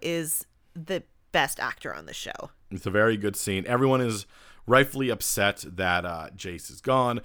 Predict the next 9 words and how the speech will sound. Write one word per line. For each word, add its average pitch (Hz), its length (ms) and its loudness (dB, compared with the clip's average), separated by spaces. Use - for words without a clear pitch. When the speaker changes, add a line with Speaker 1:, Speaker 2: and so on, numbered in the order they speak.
Speaker 2:
but - 120 -6
specifically 120 880 2
Izzy 113 480 2
and 95 400 -2
Alec 92 400 4
are 87 160 0
upset 90 440 -2
because 90 300 -4
they 87 240 -2